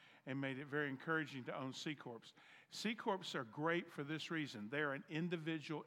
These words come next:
entity. So they're just like another person. They f-, they file their own tax returns. They do all that stuff. Whereas S corporations,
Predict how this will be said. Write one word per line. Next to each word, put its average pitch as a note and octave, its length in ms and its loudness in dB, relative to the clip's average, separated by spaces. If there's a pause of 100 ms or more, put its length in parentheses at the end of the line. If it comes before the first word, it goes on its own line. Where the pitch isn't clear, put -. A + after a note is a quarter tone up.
(100)
entity. B2+ 560 -4 (1500)
So C#3+ 180 2
they're C#3 100 0
just D3 300 -4
like D#3 220 2
another C3+ 480 -2 (180)
person. C3 380 -4 (1500)
They C3 80 -2
f-, - 180 -8 (240)
they A#2+ 160 -6
file B2 260 0
their A#2+ 140 -4
own A2 200 -8
tax D#3+ 320 0
returns. E3+ 680 -2
They A2+ 360 -2 (480)
do C#3+ 60 -2
all C3 60 2
that B2 80 -2
stuff. B2 240 -2
Whereas C3+ 460 -2
S A3 220 2
corporations, C#3 1000 -2